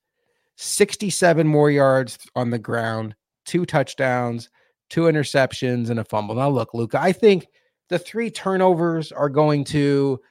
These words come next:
if you thought there was a chance that Josh Allen could come in tonight, light up the Dolphins, carry the Bills to an A F C East championship, and get himself back in on the M V P conversation because Lamar Jackson sat,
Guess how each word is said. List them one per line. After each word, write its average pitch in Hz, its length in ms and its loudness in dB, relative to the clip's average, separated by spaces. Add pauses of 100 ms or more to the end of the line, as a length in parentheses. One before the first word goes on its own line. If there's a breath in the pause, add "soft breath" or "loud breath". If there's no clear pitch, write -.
(400)
if 165 160 -4
you 254 160 2
thought 247 320 6
there 196 140 6
was 165 160 4
a 147 80 2
chance 110 580 0
that 120 140 -8
Josh 139 400 2
Allen 135 400 2
could 123 160 -10
come 143 200 -2
in 139 180 -2
tonight, 123 440 -6
light 135 240 0
up 139 160 -2
the 135 80 -4
Dolphins, 120 560 -2
carry 131 300 -2
the 127 100 -4
Bills 123 380 -2
to 123 140 -4
an 117 80 -4
A 127 180 -4
F 123 100 -4
C - 140 -12
East 123 320 -14
championship, 127 800 -4 (300 soft breath)
and 143 140 -4
get 175 100 2
himself 151 420 0 (100)
back 147 340 -2
in 143 340 0
on 123 100 -4
the 127 120 -6
M 127 140 -4
V 123 140 -6
P 208 180 -6
conversation 113 640 -4
because 110 320 -10
Lamar 107 360 -6
Jackson 107 440 -4
sat, 147 460 2